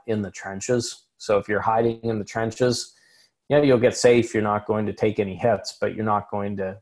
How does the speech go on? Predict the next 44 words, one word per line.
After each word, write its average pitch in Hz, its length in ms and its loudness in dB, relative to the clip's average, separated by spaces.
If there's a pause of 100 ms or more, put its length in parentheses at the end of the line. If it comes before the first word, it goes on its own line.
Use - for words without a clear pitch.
(120)
have 110 180 2
any 98 160 -2
victories 98 560 -6
either. 95 260 -6
You 95 120 -8
gotta 101 260 -2 (140)
get 117 140 0
up 107 200 0
out 107 180 2
of 104 80 -4
the 95 80 -8
foxhole 104 760 0
and 101 100 -10 (100)
get 113 140 2
out 107 180 2
onto 104 240 -6
the 104 80 -10
battlefield, 120 720 4
and 104 140 -6 (320)
you're 123 140 4
gonna 131 200 6
take 127 220 4
a 117 60 2
few 123 200 4
bullets. 120 540 4
<laughs> - 40 -10 (260)
But, 110 240 4
uh, 101 240 -2 (420)
y-, 117 200 -4
y-, 139 220 0
if 127 220 2
you 127 100 6
wanna 127 160 6
be 120 120 0
successful, 110 680 2
it's - 140 -8
unavoidable. 104 640 -2
You 101 80 -4
have 101 180 -10
to 101 80 -8
get 98 140 -6
out 98 260 -6
there, 98 220 -4
and, 95 200 -14